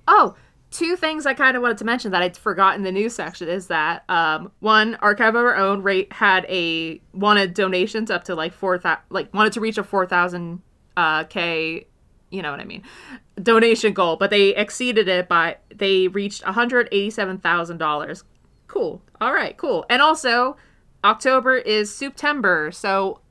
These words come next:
look for any Supernatural fan art, reblog it, like it, engage with it. Uh, I actually finally posted some Supernatural art. Oh, I posted two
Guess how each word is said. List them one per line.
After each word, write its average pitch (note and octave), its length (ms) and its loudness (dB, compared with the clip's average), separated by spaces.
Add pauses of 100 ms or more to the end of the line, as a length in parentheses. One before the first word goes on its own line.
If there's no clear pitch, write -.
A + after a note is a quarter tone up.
(300)
look B3+ 260 0
for D4 140 4
any C4 180 2
Supernatural A#3+ 540 -2
fan B3+ 220 -2
art, A#3+ 200 2
reblog G#3+ 400 4
it, A#3+ 160 -2
like G3+ 300 -2
it, G#3+ 440 -4
engage G3+ 400 0
with G#3+ 160 -4
it. G3+ 300 -8 (580)
Uh, E3 300 0 (100)
I G3 140 6
actually G3+ 640 0
finally G3+ 480 2
posted G3+ 340 -2
some G#3 140 -2
Supernatural G3 640 -4
art. G3+ 320 -2 (340)
Oh, E4+ 160 6
I G4+ 100 6
posted A#4 440 0
two F#4 280 2